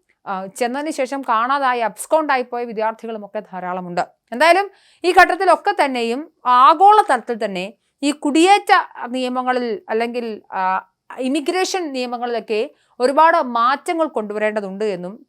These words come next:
അതാത് രാജ്യത്ത് താമസിക്കുന്ന പ്രദേശവാസികളുടെ താല്പര്യങ്ങൾക്ക്, ആ, കൂടുതൽ പ്രാധാന്യം കൊടുക്കണമെന്നുള്ളൊരു ചിന്തയും ലോകത്തിൽ ഉദിച്ചു വന്നിരുന്നു. കുടിയേറ്റങ്ങൾക്കെതിരെയായി എപ്പോഴും കുടിയേറ്റ വിരുദ്ധ, ആ, വാദങ്ങൾ ഉണ്ടാവാറുണ്ട്. പക്ഷേ നിലവിൽ ഇന്ത്യൻ വിദ്യാർത്ഥികളുടെ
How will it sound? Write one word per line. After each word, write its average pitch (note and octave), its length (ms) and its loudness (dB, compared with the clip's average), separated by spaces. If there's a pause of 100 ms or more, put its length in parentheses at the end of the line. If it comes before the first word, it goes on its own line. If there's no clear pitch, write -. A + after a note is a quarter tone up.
(100)
അതാത് E4 380 6
രാജ്യത്ത് D4 300 0
താമസിക്കുന്ന C4+ 500 -4
പ്രദേശവാസികളുടെ B3+ 920 -2
താല്പര്യങ്ങൾക്ക്, C#4 1040 0 (240)
ആ, A3 80 -4
കൂടുതൽ C#4 400 -4
പ്രാധാന്യം C4+ 500 -2
കൊടുക്കണമെന്നുള്ളൊരു A3+ 800 -6 (100)
ചിന്തയും C4+ 560 0 (380)
ലോകത്തിൽ B3 420 0
ഉദിച്ചു A3 380 -8
വന്നിരുന്നു. E3+ 340 -10
കുടിയേറ്റങ്ങൾക്കെതിരെയായി B3 1200 -2
എപ്പോഴും C#4 360 -4
കുടിയേറ്റ C#4 360 -4
വിരുദ്ധ, C#4+ 340 -2 (500)
ആ, D4 80 0
വാദങ്ങൾ D#4+ 420 4
ഉണ്ടാവാറുണ്ട്. B3+ 640 2 (280)
പക്ഷേ G#4+ 240 0
നിലവിൽ G4 540 2 (240)
ഇന്ത്യൻ F4 300 -2
വിദ്യാർത്ഥികളുടെ B3+ 880 0